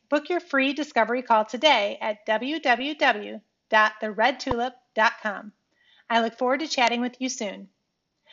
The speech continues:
Now, let me share some insight into today's episode. I had the pleasure of speaking with Brinley Lear. Brinley started her career in financial services,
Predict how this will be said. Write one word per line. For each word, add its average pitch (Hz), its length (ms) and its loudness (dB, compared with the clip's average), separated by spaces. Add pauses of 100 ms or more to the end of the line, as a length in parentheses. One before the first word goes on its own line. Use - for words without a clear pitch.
(300)
Now, 233 100 4
let 240 220 4
me 381 100 -8
share 269 240 0
some 254 240 -8
insight 254 400 -2
into 226 240 -8
today's 240 560 -2
episode. 220 540 -4 (840)
I - 60 -2
had 262 180 4
the 415 80 2
pleasure 269 320 2
of 240 100 0
speaking 240 360 -6
with 202 180 -6 (140)
Brinley 294 540 -2 (120)
Lear. 220 480 -8 (800)
Brinley 247 400 2
started 240 340 2
her 254 140 0
career 254 400 -2
in 220 180 -8
financial 220 500 -2
services, 214 640 -4